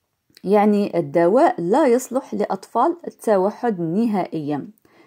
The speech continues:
لكن يصلح للأطفال الذين لديهم تخلف عقلي. لذلك أنا لا أوافق، آه، التشخيصات التي يكتبون فيها توحد مع إعاقة.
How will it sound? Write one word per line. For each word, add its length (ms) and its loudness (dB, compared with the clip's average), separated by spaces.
لكن 420 2
يصلح 680 -2
للأطفال 720 -2
الذين 460 -2
لديهم 480 -4
تخلف 680 -6
عقلي. 500 -8
لذلك 680 2
أنا 720 0
لا 260 0
أوافق، 500 -4
آه، 600 -4
التشخيصات 760 -4
التي 320 -6
يكتبون 560 -2
فيها 400 -2
توحد 540 -4
مع 400 -2
إعاقة. 500 -4